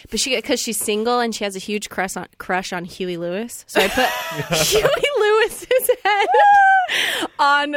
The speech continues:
Leonardo DiCaprio and my head, I mean, her head, excuse me, on Kate Winslet.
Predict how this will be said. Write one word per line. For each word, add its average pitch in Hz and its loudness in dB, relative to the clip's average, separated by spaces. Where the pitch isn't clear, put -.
Leonardo 269 2
DiCaprio 240 -2
and 202 0
my 196 0
head, 196 -2
I 226 0
mean, 214 0
her 247 2
head, 190 -2
excuse 208 -6
me, 180 -8
on 180 -2
Kate 202 0
Winslet. 202 -4